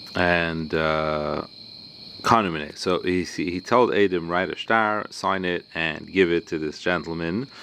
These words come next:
as a star matana, um, of karka." So if Kanumine, if they made a kinyan even, like a kinyan sutter, that to, to seal the deal, like Tzarech L'Mlucha B'Yadin, then they don't have to ask him again, does he still want to do it?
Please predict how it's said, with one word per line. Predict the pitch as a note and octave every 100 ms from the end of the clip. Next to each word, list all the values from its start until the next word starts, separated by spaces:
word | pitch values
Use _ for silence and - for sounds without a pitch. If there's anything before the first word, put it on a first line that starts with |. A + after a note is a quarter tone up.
| - - - - -
as | D#2+ D#2+ D#2
a | D#2 D2 D#2 D#2+
star | - D2+
matana, | D2+ F2+ F#2+ A#2 D3+ - - - - - - -
um, | D#2+ D#2 D#2 D#2+ D#2+
of | D#2 -
karka." | D2+ D#2+ G#2 A#2 C#3 - - - - - - - - - - - - -
So | - A2
if | D3+
Kanumine, | - A#2 F#2+ F2 F2
if | F2+
they |
made | G2 F#2
a | D2+
kinyan | - C3 F2
even, | D#2+ D2+ D#2+ G#2+ - -
like | D#2 C#2+
a | D2+
kinyan | G2+ F2 D#2
sutter, | - G2+ D#2+ D#2+
that | D2+ - -
to, | D2+ - - -
to | D2+
seal | - - - G2 E2
the | D#2
deal, | A2+ G#2 D#2+
like | E2 D#2+
Tzarech | F2+ D2+ E2+
L'Mlucha | D#2+ - D#2
B'Yadin, | D2+
then | D2+
they | E2+
don't | F2
have | D#2+ -
to | -
ask | D2+ -
him |
again, | D2+ G2 F#2+ D#2+ G#2 - - - -
does | - D#2+
he | E2
still | - F2 D#2+ D2+ -
want | E2 D#2+ D2+ - - -
to | D2+
do | A2 G2
it? | -